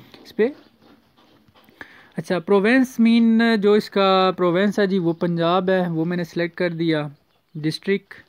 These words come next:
रावलपिंडी है, तो वो भी मैं सिलेक्ट कर देता हूँ। ये आपने अपने लिहाज से देख लेना है, जो जो आपका बनता होगा,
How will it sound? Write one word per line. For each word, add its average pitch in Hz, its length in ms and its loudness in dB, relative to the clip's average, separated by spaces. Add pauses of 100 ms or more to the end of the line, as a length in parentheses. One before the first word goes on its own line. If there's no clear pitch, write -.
(220)
रावलपिंडी 170 600 -2
है, 175 240 0 (600)
तो 160 100 -4 (300)
वो 165 140 -2
भी 180 120 -4
मैं 190 140 -2
सिलेक्ट 185 280 -4
कर 185 140 -2
देता 175 220 -4
हूँ। 196 80 -2
ये 277 220 2
आपने 240 420 2
अपने 226 340 0
लिहाज 190 280 2
से 226 160 -2
देख 190 240 2
लेना 208 200 0
है, 196 120 0
जो 175 180 2
जो 190 140 2
आपका 180 280 -2
बनता 165 280 -2
होगा, 170 340 0